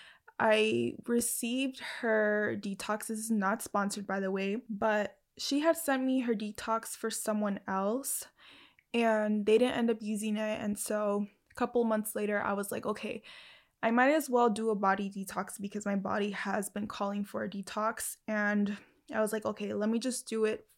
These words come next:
for the new year." So the first week of the new year,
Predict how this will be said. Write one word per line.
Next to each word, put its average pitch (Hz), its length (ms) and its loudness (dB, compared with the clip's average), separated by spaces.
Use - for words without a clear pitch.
for 196 240 -2
the 196 100 -4
new 190 180 -4
year." 190 300 -4
So 202 380 -4
the 214 100 0
first 254 440 4
week 240 220 -2
of 214 120 -2
the 214 100 4
new 202 180 2
year, 196 520 -2